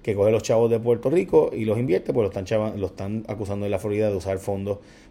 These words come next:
para beneficio propio. Básicamente, esas son las noticias más importantes de hoy.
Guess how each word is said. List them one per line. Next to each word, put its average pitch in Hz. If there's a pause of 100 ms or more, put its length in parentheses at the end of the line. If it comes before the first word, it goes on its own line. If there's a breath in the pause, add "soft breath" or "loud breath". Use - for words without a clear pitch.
para 95
beneficio 92
propio. 85
Básicamente, 143
esas 139
son 143
las 139
noticias 139
más 135
importantes 135
de 151
hoy. 214